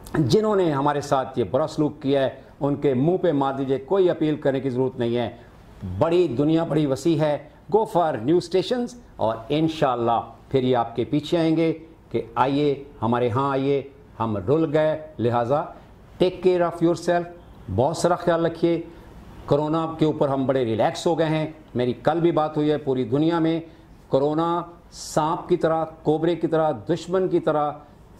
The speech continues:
फिर सर उठा रहा है। अल्लाह हमें हिफ्ज़ व अमान में रखे, परवरदिगार करम रखे। और साजिद हबीब साहब के हम बेहद ममनून हैं। मैं अपने, अ, सीनियर कैमरामैन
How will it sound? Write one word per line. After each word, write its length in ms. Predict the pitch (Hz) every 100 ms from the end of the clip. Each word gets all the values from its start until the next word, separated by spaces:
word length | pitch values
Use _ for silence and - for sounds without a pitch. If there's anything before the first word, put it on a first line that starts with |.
| -
फिर 160 | 185
सर 220 | - 175
उठा 240 | 175 143 151
रहा 120 | 151
है। 100 | 151
अल्लाह 280 | 139 139 151
हमें 280 | 143 143 123 - - -
हिफ्ज़ 220 | 120 127
व 40 |
अमान 220 | 127 131 170
में 120 | 170
रखे, 360 | 160 - 151
परवरदिगार 560 | 151 - 127 127 127 117 -
करम 220 | 151 160
रखे। 560 | 160 - 143 135 135 - - -
और 200 | 208 156
साजिद 340 | - 131 127
हबीब 200 | 117 117
साहब 300 | 110 117 110 -
के 60 |
हम 200 | 110 104
बेहद 220 | 104 165
ममनून 320 | 156 156 156 147
हैं। 240 | 147 143 - -
मैं 100 | 123
अपने, 340 | 131 - 123 117
अ, 60 | 110 - - - 107
सीनियर 480 | 107 107 147 139
कैमरामैन 760 | 127 127 123 123 131 127 127 120